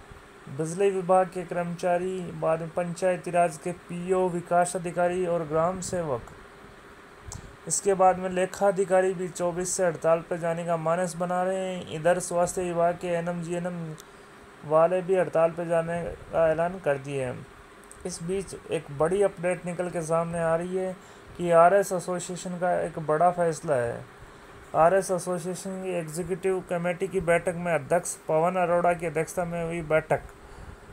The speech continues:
आरएस के किसी भी पद में कोई कटौती स्वीकार नहीं होगी। यदि मांगे सात दिन में नहीं मानी, तो सामूहिक अवकाश पे जाएंगे आरएस। दोस्तों, एक बड़ी अपडेट सामने निकल के आ रही है कि आरएस भी अब हड़ताल पे जाने की तैयारी कर रहे हैं।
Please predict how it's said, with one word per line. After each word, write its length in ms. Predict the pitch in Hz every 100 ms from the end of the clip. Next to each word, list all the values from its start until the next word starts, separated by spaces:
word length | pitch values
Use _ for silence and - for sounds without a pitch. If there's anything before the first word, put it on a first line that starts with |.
| - - - 156
आरएस 380 | 170 202 202
के 160 | - 196
किसी 380 | 196 185 - 202
भी 160 | 196
पद 220 | 190 185 180
में 200 | 185 185
कोई 260 | 180 185
कटौती 540 | 185 180 175 170 190 180
स्वीकार 560 | - 175 165 170 175
नहीं 520 | 185 180 175 151 170
होगी। 360 | 165 139 139 147
यदि 240 | 165 202
मांगे 420 | 185 170 180 185 185
सात 480 | 185 - 170 185
दिन 220 | 180 196 190
में 140 | 185
नहीं 240 | 175 175
मानी, 300 | 180 180 180
तो 140 | 165 170
सामूहिक 800 | - - - 170 165 185 190 180
अवकाश 460 | 160 160 185 185
पे 160 | - 180
जाएंगे 340 | 175 180 208
आरएस। 420 | 185 165 135 123 - - - - - - - - - - - -
दोस्तों, 320 | 156 - 196
एक 180 | 190 156
बड़ी 200 | 175 208
अपडेट 320 | 190 196 196
सामने 360 | - 196 190 190
निकल 260 | 185 190
के 100 | 185
आ 120 | 190
रही 120 | 185 196
है 80 |
कि 120 | 185 190
आरएस 420 | 175 180 185 185
भी 340 | 165 170 185
अब 160 | 196 180
हड़ताल 500 | 180 170 - 170 170
पे 400 | 160 175 175 175
जाने 440 | 156 160 156 165
की 360 | 156 - - 160
तैयारी 480 | 156 151 156 165 156
कर 160 | 139
रहे 160 | 127 131
हैं। 160 | 131